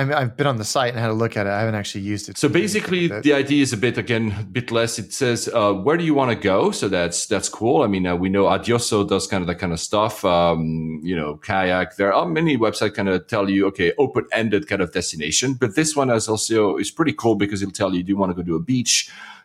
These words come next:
Speaker 2: Do you wanna go to Hawaii? Do you wanna go with, uh, a trip for nightlife? So you wanna hang out in clubbing and et cetera. So it's pretty clever. Uh, I haven't tried it, uh, but it looks c-,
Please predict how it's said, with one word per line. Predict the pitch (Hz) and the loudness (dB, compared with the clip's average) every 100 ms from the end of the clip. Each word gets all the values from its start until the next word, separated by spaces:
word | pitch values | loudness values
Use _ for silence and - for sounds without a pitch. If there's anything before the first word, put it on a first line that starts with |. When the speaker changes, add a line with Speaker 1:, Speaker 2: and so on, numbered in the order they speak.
| - | -2
Speaker 2:
Do | |
you | 95 | 2
wanna | 95 92 | 2 2
go | 87 | -2
to | 85 | -6
Hawaii? | 85 90 117 113 107 101 | -2 2 4 4 4 0
Do | 98 95 | 0 -2
you | |
wanna | 90 92 90 | 0 0 0
go | 98 92 90 87 - | 0 2 2 0 -2
with, | 87 90 87 - | 0 0 0 -2
uh, | 85 82 87 | 0 2 0
a | 95 | -2
trip | - 107 85 _ _ | -2 -4 -4 _ _
for | - 87 | -2 2
nightlife? | 92 107 98 98 90 | 2 0 0 0 -2
So | - | -4
you | 85 | -4
wanna | 82 80 | -2 -2
hang | 87 95 87 | -2 -2 -2
out | 85 | -2
in | 78 | -4
clubbing | - 104 95 87 | -2 0 2 0
and | 85 | -2
et | - | -2
cetera. | 104 101 104 - - - | 0 2 0 -4 -14 -6
So | - | -4
it's | 247 | -2
pretty | - 269 269 | -2 -2 -2
clever. | - 220 220 117 131 208 - - - | -2 2 2 2 0 0 -6 -8 0
Uh, | 123 117 | 2 2
I | 143 | 2
haven't | 196 220 | 0 0
tried | 170 160 - | 0 2 2
it, | - - | 0 0
uh, | 120 113 107 | 2 4 4
but | 98 117 | 2 0
it | 113 135 | 0 0
looks | 165 - | 0 -2
c-, | - | -12